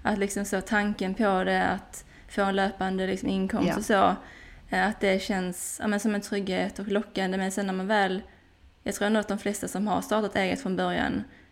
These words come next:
Speaker 1: inte, som du säger då, trivs när de väl kommer in i det igen. För att det är ju en helt annan livsstil liksom. Ehm.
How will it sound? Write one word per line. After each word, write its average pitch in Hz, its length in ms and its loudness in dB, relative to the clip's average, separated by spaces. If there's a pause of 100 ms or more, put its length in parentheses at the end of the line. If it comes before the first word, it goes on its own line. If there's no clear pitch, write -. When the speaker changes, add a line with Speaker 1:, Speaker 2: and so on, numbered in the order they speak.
(300)
Speaker 1:
inte, 196 380 0
som 190 160 -4
du 185 60 -2
säger 185 280 -2
då, - 140 -4
trivs 196 460 0
när 190 120 -2
de 185 100 0
väl 190 160 0
kommer 196 240 -2
in 190 220 0
i 208 80 0
det 185 100 0
igen. - 320 0 (560)
För - 140 -2
att - 380 -4 (640)
det 208 80 6
är 208 80 10
ju 202 60 8
en 196 120 4
helt 196 300 0
annan 185 640 -2 (880)
livsstil - 520 -2
liksom. - 460 -4 (600)
Ehm. 196 480 -2